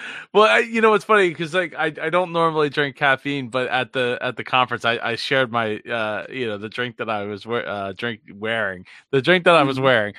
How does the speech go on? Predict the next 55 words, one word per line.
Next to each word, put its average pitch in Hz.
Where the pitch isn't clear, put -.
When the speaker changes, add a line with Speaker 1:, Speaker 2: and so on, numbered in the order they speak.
Speaker 1:
the 143
drink 170
that 170
I 143
was 135
share-, 139
uh, 110
drinking 110
with 117
you, 98
and, 104
uh, 95
Speaker 2:
Mm-hmm. 139
Speaker 1:
that, 131
you 139
know, 120
so 151
I 139
do, 151
I 131
do, 151
I, 135
you 143
know, 120
try 165
to 147
use 127
it 117
as 113
a 101
t-, -
caffeine 120
as 92
a 95
tool 113
rather 104
than 101
as 95
a, 95
"I 104
need 92
it 90
every 87
day." 69
So 107
when 98
I 92
do 208
drink 131
it, -
Speaker 2:
Mm-hmm. 87
Speaker 1:
it's -
like, 65
it 101
actually 107